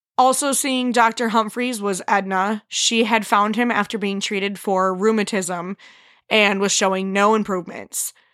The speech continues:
He noted her left leg was an inch shorter than the right, which now we've seen this a couple of times. This is another common theme with them, is that they would have legs shorter than the other one.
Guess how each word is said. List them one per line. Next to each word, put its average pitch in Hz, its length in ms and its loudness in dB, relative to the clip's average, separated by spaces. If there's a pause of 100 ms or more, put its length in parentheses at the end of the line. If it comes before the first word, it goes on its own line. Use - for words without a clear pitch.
(380)
He 254 240 2
noted 233 320 4
her 214 180 2
left 190 320 2
leg 196 380 2
was 190 360 0
an 208 220 -2
inch 208 160 -2
shorter 185 460 0
than 185 160 -4
the 185 100 -4
right, 185 340 -4 (200)
which 202 580 -2
now 190 560 2 (360)
we've 214 240 -4
seen 208 180 0
this 208 180 0
a 247 40 -6
couple 254 260 4
of 226 80 2
times. 190 680 0 (280)
This 202 280 -2
is 196 180 -4
another 220 340 4
common 202 420 2
theme 190 280 -4
with 185 220 -6
them, 185 260 2
is 190 140 -2
that 190 200 -2
they 196 120 -2
would 190 140 -2
have 185 300 2
legs 196 360 0
shorter 190 380 -2
than 185 180 -4
the 185 100 -6
other 185 220 -2
one. 170 380 -6